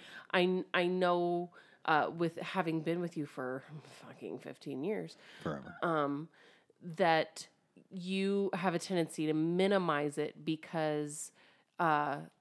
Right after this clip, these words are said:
Speaker 1: you never had to do anything more than training.
Speaker 2: Yeah, I didn't go,
Speaker 1: Thankfully.
Speaker 2: I didn't, uh, when I did my service, my service was all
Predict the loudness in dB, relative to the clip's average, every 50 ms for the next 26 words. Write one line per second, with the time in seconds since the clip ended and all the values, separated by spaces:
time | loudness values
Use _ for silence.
0 | _ _ -10 -10 -4 0 2 2 4 4 2 2 2 0 0 -2 -4 -6 -8 -12
1 | _ _ _ _ -4 0 4 6 6 6 6 4 2 0 0 -2 0 0 0 0
2 | -2 -8 -10 -10 -8 -4 -2 0 0 0 0 -2 -2 -2 -2 -2 -4 -8 -8 -6
3 | -4 -4 -2 -4 -4 -4 -4 -6 -6 -8 -8 -4 0 2 2 2 2 0 -2 -2
4 | -2 -2 -2 -2 -2 -2 -4 -6 -8 -12 _ _ _ -14 -14 -8 -8 -8 -8 -8
5 | -12 -14 -16 -16 -16 -18 -18 -20 _ _ _ _ _ _ 4 4 4 2 -6 -14
6 | -10 -6 -2 0 0 0 -2 4 6 8 8 8 4 2 0 2 2 2 2 2
7 | 0 -2 -6 -10 -12 -14 -18 -8 0 2 4 6 6 4 4 2 -2 -6 -8 -8
8 | -6 -4 -2 -2 0 0 0 0 -2 -2 -2 -2 -2 -2 -2 -2 0 0 0 0
9 | 0 -2 -2 -2 -2 -2 -4 -4 -4 -4 -6 -6 -6 -6 -4 -4 -4 -4 -4 -6
10 | -8 -8 -6 -6 -6 -6 -6 -6 -10 -12 _ -8 -6 -4 -4 -4 -4 -6 -4 -4
11 | -4 -6 -6 -6 -8 -8 -8 -8 -8 -4 -4 -4 -4 -6 -8 -10 -8 -6 -4 -4
12 | -4 -4 -4 -4 -4 -6 -6 -8 -10